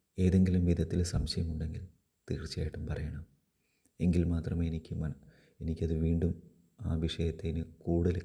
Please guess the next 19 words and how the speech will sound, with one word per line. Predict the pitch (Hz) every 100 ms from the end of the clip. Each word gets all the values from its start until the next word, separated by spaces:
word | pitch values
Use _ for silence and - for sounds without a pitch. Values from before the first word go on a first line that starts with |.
| -
ക്ലാരിറ്റി | 80 80 - 85
തരാൻ | 82 76
പറ്റുകയുള്ളൂ. | - - 80 - 82 _ _ _ _ _ _ _
അല്ലെങ്കിൽ | - 87 85
അത് | 85 85
കുറച്ചുകൂടി | 87 - 87
വ്യക്തമാക്കണമെങ്കിൽ | 82 - - 92 87 - 85 82 80 78 - _ _ _ _ _
പറയണം. | 80 80 76 80 -
അല്ലെങ്കിൽ | 85 87 85
ഞാൻ | 85 82
അറിയുന്നില്ല. | 80 80 82 82 69 71 - - _ _ _ _ _ _ _ _ _ -
ആർക്കെങ്കിലും, | 87 90 - 95 92 92 - - _
ഈ | 92
ലോകത്ത് | 87 87 87 -
എവിടെയെങ്കിലും | 90 90 95 90 90 90
ജീവിച്ചിരിക്കുന്ന | 87 85 - 90 - 87 90 - _
ആർക്കെങ്കിലും | 92 - 87 87 82
ഇത് | 87
ഉപകാരപ്പെടട്ടെ | 80 - - 80 80 87 - - - 82